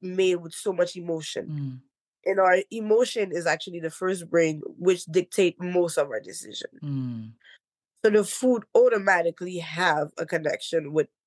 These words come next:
Speaker 1: what your body's inclined to,
Speaker 2: Right.
Speaker 1: 'cause it's fuel,
Speaker 2: Yeah.
Speaker 1: right? You can't, you can fast for forty, sixty days, but you still will drink water or air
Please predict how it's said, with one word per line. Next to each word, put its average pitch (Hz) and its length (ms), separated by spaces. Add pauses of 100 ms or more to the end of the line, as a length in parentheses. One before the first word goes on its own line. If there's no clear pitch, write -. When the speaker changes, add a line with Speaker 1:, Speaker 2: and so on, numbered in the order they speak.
(160)
Speaker 1:
what 180 400
your 170 140
body's 156 640
inclined - 520
to, 123 120
Speaker 2:
Right. - 100
Speaker 1:
'cause 180 180
it's 196 180
fuel, 294 320
Speaker 2:
Yeah. 113 240
Speaker 1:
right? - 280 (440)
You 175 100
can't, 233 280 (360)
you 208 100
can 247 160
fast 220 380
for 190 100
forty, 202 300
sixty 185 400
days, 185 260
but 165 200
you 175 80
still 190 240
will 175 160 (160)
drink 175 220
water 165 400
or - 200
air 151 260